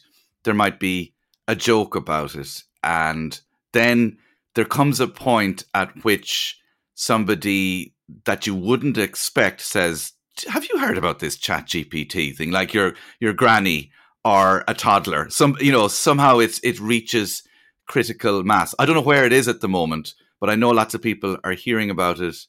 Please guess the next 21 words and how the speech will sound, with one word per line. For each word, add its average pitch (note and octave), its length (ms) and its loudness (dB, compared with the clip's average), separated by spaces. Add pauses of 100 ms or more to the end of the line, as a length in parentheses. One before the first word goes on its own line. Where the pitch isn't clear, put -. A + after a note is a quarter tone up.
(400)
and F2+ 160 -8
talking G#2+ 500 -4
about D2+ 320 -6
it. D#2 200 -10 (640)
What D3+ 200 -2
is D3 420 -2 (180)
Chat - 460 -6
G F#2 180 -6
P F2 200 -10
T E2 280 -6
when F2 240 -4
it's - 160 -6
at E2 120 -4
home E2 340 -2 (100)
and D#2 300 -4
indeed D#2+ 340 -8
when F2 120 -6
it's D2+ 160 -10
in D#2+ 340 -8
our F#2 220 0
home? C#2 300 -8